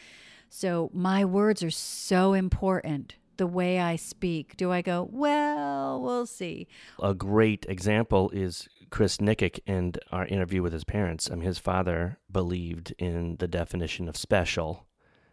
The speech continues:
Speaker 2: that was placed on Chris, and people treated him <laughs> special. And it wasn't until he,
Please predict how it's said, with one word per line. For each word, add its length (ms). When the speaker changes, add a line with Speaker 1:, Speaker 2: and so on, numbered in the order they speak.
Speaker 2:
that 160
was 120
placed 340
on 100
Chris, 320
and 340
people 500
treated 300
him 340
<laughs> 260
special. 600
And 280
it 160
wasn't 320
until 260
he, 180